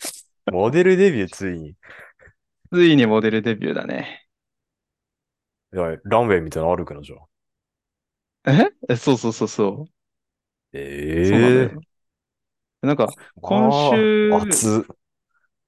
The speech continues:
Speaker 2: うちの会社、金曜日から、まあ、あの、長期休み入るんだけど、十連休。
Speaker 1: うん。
Speaker 2: 今週どうやら本社の方でなんか一回、その、本社組の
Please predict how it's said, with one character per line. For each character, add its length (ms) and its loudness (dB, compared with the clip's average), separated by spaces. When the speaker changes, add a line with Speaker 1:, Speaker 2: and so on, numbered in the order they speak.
Speaker 2:
う 80 -6
ち 100 -4
の 140 -2
会 160 0
社、 120 -8
金 320 0
曜 180 4
日 80 0
か 100 2
ら、 140 2
ま 160 0
あ、 120 2
あ 40 -2
の、 380 -2
長 240 -2
期 140 -4
休 180 0
み 80 -2
入 200 -2
る 80 -6
ん 40 -8
だ 100 -6
け 120 -6
ど、 180 -6
十 220 -8
連 180 -8
休。 240 -14
Speaker 1:
う 80 -6
ん。 340 -2
Speaker 2:
今 300 0
週 280 0
ど 140 4
う 60 6
や 140 6
ら 340 2
本 220 -2
社 160 0
の 100 0
方 200 -4
で 80 -2
な 120 -2
ん 40 -10
か 100 -4
一 140 -6
回、 240 0
そ 180 -6
の、 260 -4
本 180 0
社 140 0
組 220 2
の 160 -2